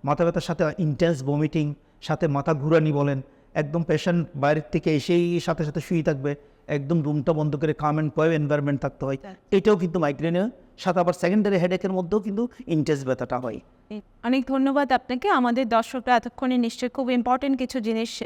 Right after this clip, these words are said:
Speaker 2: জেনে গেলেন মাথা ব্যথা সম্পর্কে। আমরা খুব, আহ, মাথা ব্যথা নিয়ে খুব হেলাফেলা করি কিন্তু, মানে, দেখা যায় যে একটু স্ট্রেসফুল কন্ডিশনে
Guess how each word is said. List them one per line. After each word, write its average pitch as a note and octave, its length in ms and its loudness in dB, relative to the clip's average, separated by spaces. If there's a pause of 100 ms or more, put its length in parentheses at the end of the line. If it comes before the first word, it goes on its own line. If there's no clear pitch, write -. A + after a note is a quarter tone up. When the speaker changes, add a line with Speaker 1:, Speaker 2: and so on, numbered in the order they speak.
(120)
Speaker 2:
জেনে A#3 280 0
গেলেন A#3 280 0
মাথা A3 280 0
ব্যথা A3+ 200 -4
সম্পর্কে। G#3+ 580 -4 (360)
আমরা A#3+ 240 2
খুব, B3+ 280 -2
আহ, G3+ 260 -2
মাথা B3 320 0
ব্যথা C#4+ 300 -2
নিয়ে C4 180 -2
খুব B3+ 240 -6 (100)
হেলাফেলা B3 460 0
করি G3+ 280 -2
কিন্তু, E3+ 380 -8 (420)
মানে, A3 180 0
দেখা A3+ 300 0
যায় A#3+ 200 0
যে A#3 180 0
একটু A3+ 480 -2
স্ট্রেসফুল B3+ 580 -4
কন্ডিশনে A3+ 800 -2